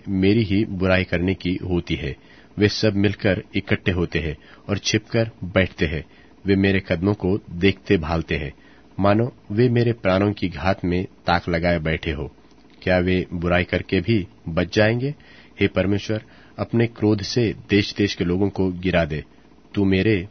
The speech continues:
मारे-मारे फिरने का हिसाब रखता है। तू मेरे आंसुओं को अपनी कुप्पी में रख ले। क्या उनकी चर्चा तेरी पुस्तक में नहीं है? तब तो जिस समय मैं पुकारूंगा, उसी समय मेरे शत्रु उल्टे फिरेंगे। यह मैं जानता हूं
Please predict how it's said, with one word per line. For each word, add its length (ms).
मारे-मारे 580
फिरने 300
का 140
हिसाब 420
रखता 240
है। 200
तू 80
मेरे 180
आंसुओं 500
को 300
अपनी 300
कुप्पी 420
में 260
रख 320
ले। 160
क्या 320
उनकी 240
चर्चा 420
तेरी 220
पुस्तक 460
में 100
नहीं 220
है? 220
तब 220
तो 240
जिस 220
समय 340
मैं 180
पुकारूंगा, 640
उसी 340
समय 340
मेरे 220
शत्रु 480
उल्टे 280
फिरेंगे। 460
यह 140
मैं 160
जानता 320
हूं 200